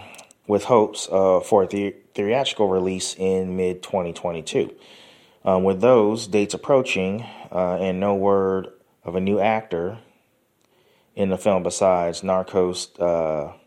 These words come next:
Mexico's Tenoch Huerta as the villain, um, it is completely possible the studio plans to make Shuri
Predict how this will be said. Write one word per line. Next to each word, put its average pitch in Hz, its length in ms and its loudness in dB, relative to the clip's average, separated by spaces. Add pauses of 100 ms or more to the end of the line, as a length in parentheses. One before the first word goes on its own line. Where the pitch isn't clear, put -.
(720)
Mexico's 92 840 -2 (440)
Tenoch 101 520 0 (560)
Huerta 98 640 0 (580)
as 92 300 0
the - 80 -6
villain, 95 400 2 (880)
um, 92 580 0 (320)
it 107 180 2
is 101 160 2
completely 110 720 -2
possible 101 800 -2 (840)
the 101 120 -8
studio 107 380 0
plans 101 400 -2
to - 140 -6
make 98 220 -2
Shuri 92 560 -4